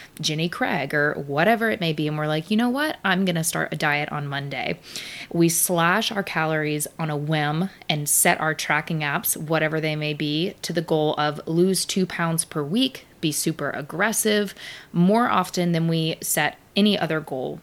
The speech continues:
in our tracking apps, such as, like, a maintenance phase or a surplus phase. I bet if they did,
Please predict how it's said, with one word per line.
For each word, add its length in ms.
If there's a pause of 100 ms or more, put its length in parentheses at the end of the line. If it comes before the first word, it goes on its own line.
in 120
our 100
tracking 360
apps, 200
such 260
as, 120
like, 160
a 20
maintenance 460
phase 340
or 140
a 40
surplus 540
phase. 420 (680)
I 120
bet 160
if 120
they 140
did, 440